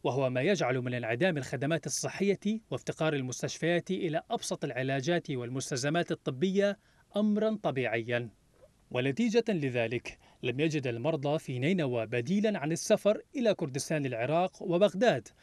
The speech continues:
أو حتى دول الجوار لتلقي العلاج وإجراء العمليات الجراحية.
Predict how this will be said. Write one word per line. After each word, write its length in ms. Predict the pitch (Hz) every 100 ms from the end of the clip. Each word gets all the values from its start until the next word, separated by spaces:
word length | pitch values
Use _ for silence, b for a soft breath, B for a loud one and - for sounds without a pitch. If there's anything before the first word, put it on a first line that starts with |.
| B B
أو 80 | 123
حتى 420 | 110 165 - 180
دول 280 | 175 147 127
الجوار 520 | 123 120 135 175 185 - b b 156
لتلقي 480 | 131 156 214 -
العلاج 560 | 190 127 139 170 175 160 -
وإجراء 420 | 170 123 151 160
العمليات 600 | 143 127 131 139 160 156
الجراحية. 800 | 147 190 139 107 127 120 120